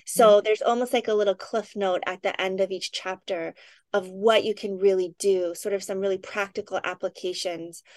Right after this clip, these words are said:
Speaker 1: or tips. Um, one is just, like, eye color. Do you know what your physician's eye color is? As a physician, do you know what your patient's eye color is?
Speaker 2: Mm.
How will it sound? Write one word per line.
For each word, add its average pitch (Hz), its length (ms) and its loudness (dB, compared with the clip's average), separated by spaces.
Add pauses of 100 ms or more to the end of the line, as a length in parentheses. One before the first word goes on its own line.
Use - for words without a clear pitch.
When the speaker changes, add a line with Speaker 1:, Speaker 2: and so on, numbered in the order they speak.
(160)
Speaker 1:
or 196 160 8
tips. 190 560 -6 (340)
Um, 190 200 0
one 196 340 4
is 196 160 0
just, 190 220 -4
like, 175 180 -6 (320)
eye 185 180 4
color. 175 560 -6 (1040)
Do 233 80 -2
you 240 100 0
know 233 280 0
what 226 160 4
your 208 120 0
physician's 196 680 -10
eye 170 140 -2
color 175 340 -6
is? 139 420 -6 (300)
As 214 200 0
a 220 60 -2
physician, 196 640 -4
do 202 100 -8
you 240 140 0
know 233 240 2
what 240 180 6
your 196 140 0
patient's 214 640 -6
eye 175 140 -4
color 175 400 -8
is? 202 320 -4
Speaker 2:
Mm. 175 180 -12